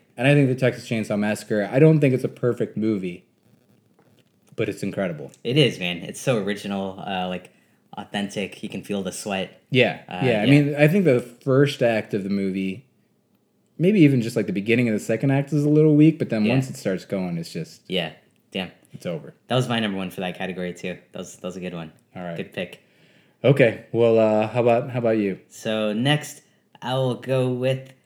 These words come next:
Speaker 2: um, found footage. And for that, I'm picking Host from, what, like, twenty twenty?
Speaker 1: Twenty twenty.
Speaker 2: Yeah, twenty twenty. It was, it was a hard one, but yeah, that, that's the one I ended up, uh, picking.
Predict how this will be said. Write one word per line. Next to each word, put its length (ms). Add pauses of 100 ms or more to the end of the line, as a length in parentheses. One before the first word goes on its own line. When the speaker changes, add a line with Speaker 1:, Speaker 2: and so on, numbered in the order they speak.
(260)
Speaker 2:
um, 460 (460)
found 380
footage. 580 (840)
And 320
for 220
that, 340 (180)
I'm 200
picking 580
Host 560 (180)
from, 500 (200)
what, 160
like, 160
twenty 340
twenty? 360 (180)
Speaker 1:
Twenty 240
twenty. 380
Speaker 2:
Yeah, 260 (120)
twenty 200
twenty. 300
It 20
was, 220
it 320
was 100
a 60
hard 160
one, 220
but 160
yeah, 160
that, 120
that's 240
the 60
one 100
I 60
ended 220
up, 160
uh, 160
picking. 340